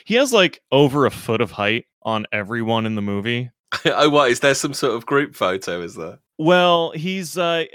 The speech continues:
Speaker 1: I saw a photo of him standing with the main actor, so you can kind of gauge the height of everyone else in the film based on, you know, how tall they are compared to the main actor. Everyone's around the same height, to be honest.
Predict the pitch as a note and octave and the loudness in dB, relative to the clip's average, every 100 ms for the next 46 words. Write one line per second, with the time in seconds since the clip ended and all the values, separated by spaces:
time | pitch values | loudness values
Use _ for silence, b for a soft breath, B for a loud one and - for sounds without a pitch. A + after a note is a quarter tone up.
0 | C#3+ G#2+ D3+ - F#3 E3+ - D3+ D3+ C3 | -12 -8 -6 -2 0 0 0 -2 -2 -4
1 | C#3+ B2+ - C3 C3 B2 A#2 A2+ A2+ G#2+ | -6 -8 -6 -6 -6 -6 -6 -4 -4 -4
2 | G#2 G#2+ - C#3 C#3 C#3 _ - - A#2 | -4 -4 -6 -8 -8 -12 _ -16 -10 -6
3 | A2 G#2+ A2 A#2 A#2+ A#2+ A#2 G2 A2 G#2+ | -6 -8 -10 -12 -8 -6 -6 -6 -6 -6
4 | G#2+ G#2 A2 G#2 G2+ G2 G#2 G2+ G2+ G#2 | -6 -6 -4 -4 -6 -6 -6 -6 -6 -8
5 | - A2 G2+ A2 A2 G#2 G2+ G2+ - G2+ | -8 -10 -8 -6 -6 -6 -8 -8 -10 -12
6 | G2 - _ G#2+ G2 F2+ F#2 _ A#2 G#2+ | -12 -16 _ -10 -8 -10 -14 _ -10 -10
7 | G2+ G2+ G2 G2+ G2 F#2+ F#2+ G2 G2 G2 | -6 -6 -4 -4 -4 -6 -10 -10 -8 -6
8 | G2 F#2 F2+ F#2 - F#2+ D3 - A#2+ G2 | -4 -2 -4 -6 -8 -10 -8 -8 -8 -8
9 | F#2 F#2+ G2+ F#2+ - - F#2+ G2 G#2+ - | -2 0 0 -2 -4 -6 -6 -8 -8 -12
10 | - G2+ F2+ - - | -14 -14 -12 -12 -12